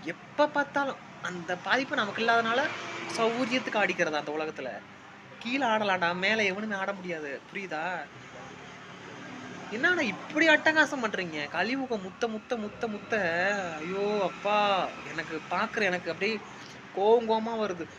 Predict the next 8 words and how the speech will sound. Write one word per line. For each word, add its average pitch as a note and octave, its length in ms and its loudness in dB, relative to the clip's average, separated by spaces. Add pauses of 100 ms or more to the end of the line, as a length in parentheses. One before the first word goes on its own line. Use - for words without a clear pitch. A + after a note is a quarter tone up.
(200)
இந்த E3 420 2 (540)
விக்ரம் A#3 300 8
படத்துல, F#3 260 2 (680)
அஹ், D#3 240 0
இது D#3+ 180 0
அந்நியன் G#3 320 2
படத்துல F3+ 240 0
விக்ரமுக்கு E3 680 0